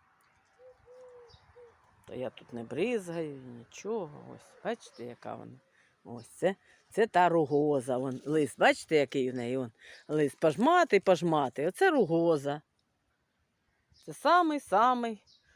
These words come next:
давній сорт троянди. А ось, а ось.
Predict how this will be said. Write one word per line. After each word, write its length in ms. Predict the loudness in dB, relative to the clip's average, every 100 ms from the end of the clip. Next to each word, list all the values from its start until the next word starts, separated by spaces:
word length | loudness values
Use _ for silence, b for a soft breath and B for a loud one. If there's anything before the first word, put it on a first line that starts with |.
| _ _ _ _
давній 680 | 4 6 6 2 -2 -6 -10 _
сорт 400 | _ 0 2 2 0
троянди. 680 | 0 2 2 -2 -4 -8 -12 -14 _ _ _ -20 _ _ _ _ _ -20 _ _ -20 -20 _ _
А 240 | 2 2
ось, 420 | 0 -6 -12 -20 _
а 240 | 0 4 4
ось. 400 | 2 -4 -10